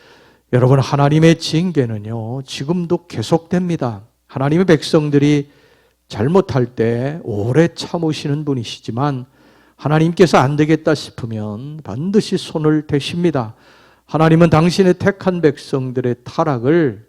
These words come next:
결코 방관치 않으십니다. 그 이유는 우리가 사생자가 아니요 그분의 사랑하는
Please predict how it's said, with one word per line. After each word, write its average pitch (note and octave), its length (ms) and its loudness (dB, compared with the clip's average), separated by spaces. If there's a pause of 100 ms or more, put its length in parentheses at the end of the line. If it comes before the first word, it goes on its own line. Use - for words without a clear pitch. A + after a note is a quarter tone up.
결코 F#3+ 880 -2
방관치 E3+ 720 -4
않으십니다. C#3 720 -4
그 F#3 160 4
이유는 D#3+ 560 4 (580)
우리가 C#3 340 2
사생자가 F3 920 0
아니요 C3 380 -2
그분의 A#2 380 -4
사랑하는 D#3 640 -4